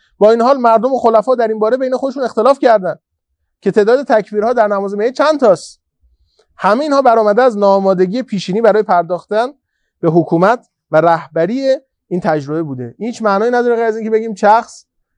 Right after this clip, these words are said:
آمادگی نداشته، آماده نشده بوده برای اینکه همچین باری رو، رو دوش بکشه، تو اون جایگاه نبوده. نه مردم رو تو اون جایگاه می‌دیدن، نه خودش خوشو در اون جایگاه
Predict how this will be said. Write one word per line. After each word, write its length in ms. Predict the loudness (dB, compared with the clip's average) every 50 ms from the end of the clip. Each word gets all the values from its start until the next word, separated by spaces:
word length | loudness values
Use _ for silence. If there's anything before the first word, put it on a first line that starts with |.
| _ _ _ _
آمادگی 500 | -2 0 0 2 2 2 4 4 4 4
نداشته، 640 | 4 2 2 0 -2 -4 -2 0 0 0 0 -2 -6 _ _ _ _ _ _ _ _ _ _ _ _ _ _ _
آماده 600 | 2 4 4 4 4 4 2 2 2 4 4 2
نشده 320 | 2 2 0 0 -2 -2
بوده 140 | 0 0 2
برای 140 | 2 2 2
اینکه 200 | 0 0 -2 -2
همچین 240 | -2 -2 -4 -2 0
باری 160 | 0 2 2
رو، 80 | 0 -2
رو 80 | -4
دوش 280 | -6 -8 -8 -8 -8 -10
بکشه، 500 | -10 -8 -10 -12 -12 -14 -16 -18 -18 _ _ _ _ _ _ _ _ _ _
تو 100 | 0 2
اون 100 | 2 4
جایگاه 560 | 4 4 4 4 4 2 2 4 2 2 2
نبوده. 680 | 0 0 0 0 0 -2 -2 0 0 0 0 0 -2 _ _ _ _ _ _ _ _ _ _ _ _ _ _ _ _ _ _ _ _ _ _ _ _ _ _ _ _ _ _ _ _ _ _ _ _ _ -4 -2
نه 160 | 0 0 0
مردم 460 | 0 0 0 0 0 0 0 0 0 -2
رو 80 | -4
تو 100 | -4 -4
اون 100 | -4 -2
جایگاه 340 | 2 2 4 4 4 2 0
می‌دیدن، 580 | -2 -4 -4 -4 -2 0 0 0 0 -4 -8 _ -4
نه 100 | -2 -2
خودش 280 | 0 2 0 0 0 -2
خوشو 220 | -4 -4 -2 0
در 100 | 0 0
اون 140 | 0 0 0
جایگاه 440 | 0 0 0 0 0 -4 -6 -6